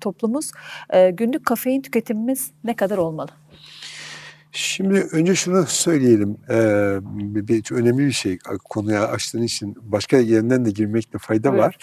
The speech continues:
Speaker 2: Dünyada en çok ticareti yapılan iki şey var. Birisi petrol, ikincisi kafein. Kahve.
Speaker 1: Kafein değil mi? Kahve.
Speaker 2: Evet.
Speaker 1: Evet.
Speaker 2: Yani endüstriyel bir tüketim maddesi kafein. Çünkü kafein bir uyarıcı.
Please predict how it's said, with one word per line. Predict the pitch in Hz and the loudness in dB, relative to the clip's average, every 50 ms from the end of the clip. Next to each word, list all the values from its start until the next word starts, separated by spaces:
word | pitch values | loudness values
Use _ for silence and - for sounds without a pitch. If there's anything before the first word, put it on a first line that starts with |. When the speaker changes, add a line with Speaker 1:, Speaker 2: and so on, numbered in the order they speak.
| - - - - _ - | -14 -14 -14 -8 _ 4
Speaker 2:
Dünyada | 139 156 175 185 185 196 | 6 8 10 10 8 8
en | 208 202 | 6 4
çok | - 165 - - | 2 -2 -6 -6
ticareti | - 135 123 135 139 139 139 139 - | -4 0 4 6 6 6 6 4 2
yapılan | 135 113 - 120 123 131 139 135 | 0 0 2 0 0 0 0 0
iki | 135 127 - - 117 | -6 -10 -8 -8 -6
şey | - - 113 110 98 | -2 0 2 2 2
var. | 90 82 80 - - _ _ _ _ _ - | 0 -2 -10 -14 -20 _ _ _ _ _ -4
Birisi | 127 123 120 - - 127 | -4 -4 -2 -4 -8 -10
petrol, | - - 123 113 - - 120 143 202 190 - _ - - _ _ _ _ _ | -6 -4 -4 -4 -2 0 2 2 2 0 -6 _ -20 -20 _ _ _ _ _
ikincisi | - 107 110 117 107 - - | -12 -10 -8 -8 -8 -8 -6
kafein. | - - 117 101 101 87 82 - _ _ _ _ - | -4 -4 -4 -4 -4 -6 -8 -10 _ _ _ _ -4
Kahve. | - 127 117 | 0 0 0
Speaker 1:
Kafein | - - 175 160 165 170 185 | 0 -2 -4 -6 -6 -8 -12
değil | - 202 202 | -14 -14 -14
mi? | 185 175 160 - | -14 -16 -20 -20
Kahve. | - - - 110 | -16 -12 -10 -10
Speaker 2:
Evet. | 95 85 - _ - - - - | -10 -12 -14 _ -20 -18 -18 -18
Speaker 1:
Evet. | - - | -6 0
Speaker 2:
Yani | - 113 117 117 110 - - - _ _ _ _ - - - | 2 2 4 2 2 -2 -6 -16 _ _ _ _ -18 -10 -4
endüstriyel | 120 113 113 113 107 - - - 147 170 165 135 | 0 0 0 0 -2 -4 2 6 8 8 8 8
bir | 127 123 | 4 -2
tüketim | - - - - - 120 - 170 165 | -4 -6 -8 -8 -6 0 2 4 4
maddesi | 143 117 95 - - - - - | 4 2 0 -4 -8 -10 -10 -10
kafein. | - - - - - 98 104 104 | -10 -12 -12 -8 -6 -6 -6 -6
Çünkü | - - 127 117 113 | -6 -6 -6 -6 -4
kafein | - 123 117 - 143 147 139 | -4 -2 0 2 2 2 2
bir | 147 | 2
uyarıcı. | 127 123 120 120 113 110 110 101 - 104 95 | 2 4 6 6 6 6 4 0 -4 -8 -10